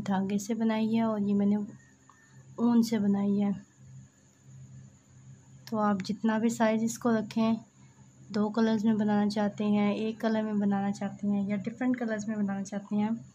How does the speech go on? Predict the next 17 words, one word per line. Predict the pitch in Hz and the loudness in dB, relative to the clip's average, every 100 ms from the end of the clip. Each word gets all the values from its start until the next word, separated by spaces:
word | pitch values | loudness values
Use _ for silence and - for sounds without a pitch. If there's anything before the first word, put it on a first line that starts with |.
| - - - _ | -20 -20 -20 _
ये | 226 | 2
आपकी | 208 202 - | 2 2 -2
अपनी | 214 220 214 | -2 0 0
मर्ज़ी | 196 190 - 196 | 0 0 -4 -4
है। | 196 - - - - - - - - - - - 135 - - - - - - - - - | -4 -6 -16 -20 -20 -20 -20 -20 -20 -20 -20 -20 -20 -20 -20 -20 -20 -20 -20 -20 -20 -12
अगर | 202 202 | -2 -2
धागे | 190 202 202 | 0 0 0
से | 214 240 | 0 0
बनाना | 220 226 220 | 2 2 2
चाहते | 220 226 214 226 | 0 0 -2 -2
हैं | 220 220 | -2 -2
तो | 226 | -2
ये | 214 | -4
धागे | 196 196 185 196 | -2 -2 -2 -4
की | 202 | -2
लुक | 226 240 233 | -2 -2 -2
है, | 247 | -2